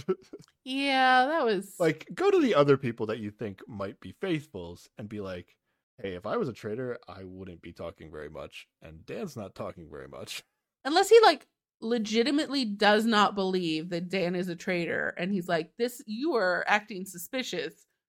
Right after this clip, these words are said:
Speaker 1: Tone it down, my dude.
Speaker 2: It
Speaker 1: You
Speaker 2: could
Speaker 1: know,
Speaker 2: be
Speaker 1: I'm just
Speaker 2: that,
Speaker 1: looking out
Speaker 2: yeah.
Speaker 1: for you."
Speaker 2: It could be that, yeah.
Speaker 1: But you, like, really have no reason to not think anyone's a traitor, so that's the silly move.
Speaker 2: Like, if he's not talking, what evidence do you have that he's a faithful?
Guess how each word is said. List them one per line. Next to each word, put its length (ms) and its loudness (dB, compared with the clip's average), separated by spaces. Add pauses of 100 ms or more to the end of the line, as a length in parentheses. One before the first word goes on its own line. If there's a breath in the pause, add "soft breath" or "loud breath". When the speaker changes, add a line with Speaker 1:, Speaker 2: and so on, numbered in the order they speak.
(140)
Speaker 1:
Tone 180 -2
it 160 -4
down, 300 2
my 120 -6
dude. 480 -4 (240)
Speaker 2:
It 100 -4
Speaker 1:
You 60 -4
Speaker 2:
could 80 0
Speaker 1:
know, 80 10
Speaker 2:
be 60 6
Speaker 1:
I'm 240 6
just 160 0
Speaker 2:
that, 60 4
Speaker 1:
looking 220 2
out 220 6
Speaker 2:
yeah. 60 -10
Speaker 1:
for 80 -2
you." 440 -4 (260)
Speaker 2:
It 120 -14
could 240 -4
be 140 -6
that, 300 -12
yeah. 300 -14 (220)
Speaker 1:
But 100 -2
you, 140 2
like, 160 4
really 360 4
have 160 4
no 400 6
reason 540 0
to 200 -2
not 340 0
think 220 -4
anyone's 380 -2
a 40 -8
traitor, 480 0
so 600 2 (340)
that's 240 -6
the 100 -12
silly 300 -6
move. 360 -8 (340)
Speaker 2:
Like, 140 -6
if 80 -8
he's 120 -6
not 180 0
talking, 420 -8
what 120 -12
evidence 380 -16
do 100 -20
you 80 -16
have 140 -14
that 100 -16
he's 140 -20
a 60 -20
faithful? 520 -20